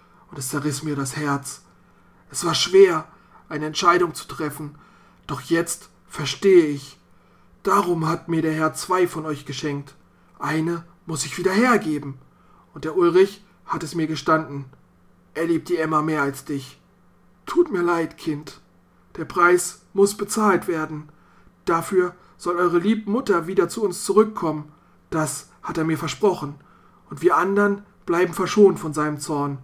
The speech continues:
Aber ein Opfer muss sein. Der Herr verzeih's mir. Ulrich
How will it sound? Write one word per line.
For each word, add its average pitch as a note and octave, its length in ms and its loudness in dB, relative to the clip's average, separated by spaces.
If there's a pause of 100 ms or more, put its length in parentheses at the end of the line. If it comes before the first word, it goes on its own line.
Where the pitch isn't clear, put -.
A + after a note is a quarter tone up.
(320)
Aber D3+ 200 0
ein E3+ 200 -2
Opfer A3 380 4
muss G3+ 200 4
sein. F3 460 0 (320)
Der D#3 100 -4
Herr D3+ 200 0
verzeih's D#3 580 -6
mir. C#3 320 -4 (1120)
Ulrich D3+ 480 0